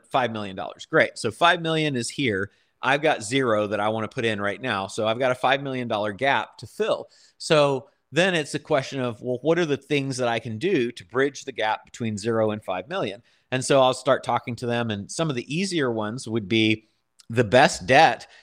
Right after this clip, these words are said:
is typically seller financing because it's comes with the least restrictions and it's the most favorable. So then the first question I'm gonna have is, "Would you be willing to finance any of that?"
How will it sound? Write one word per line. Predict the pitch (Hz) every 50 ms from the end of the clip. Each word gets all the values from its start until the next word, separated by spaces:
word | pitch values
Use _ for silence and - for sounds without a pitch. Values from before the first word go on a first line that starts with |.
| _ _ -
is | 123 113 -
typically | - 139 135 - 160 - 123 113
seller | 113 - 123 107 104 107
financing | - - 190 180 131 98 92 - - 71 64
because | - - - 120 107 104 101 - - - - _
it's | - 113 107 - - - - - - -
comes | 143 135 131 123 107 113
with | 117 -
the | - 113
least | 110 120 135 139 - -
restrictions | - 113 110 - - - 160 165 - - - 101 92 110 120 - - -
and | 110 107 107
it's | 110 - -
the | - 113
most | 107 98 98 101 - -
favorable. | - 151 - - - - - - - - - - _ -
So | - 147 135
then | 139 143 139 131
the | 123
first | - - 139 139 - -
question | - 131 120 - - 117
I'm | 113 113
gonna | 113 110
have | 107 113 107 113 113
is, | 113 113 113 110 - - - _ _ _ _ -
"Would | 107 113 135 139 131
you | 139 135
be | 135 127
willing | 117 113 110 110 113 120
to | 123
finance | - - 196 233 214 123 92 92 -
any | 104 92 85 73
of | - - -
that?" | - - - - -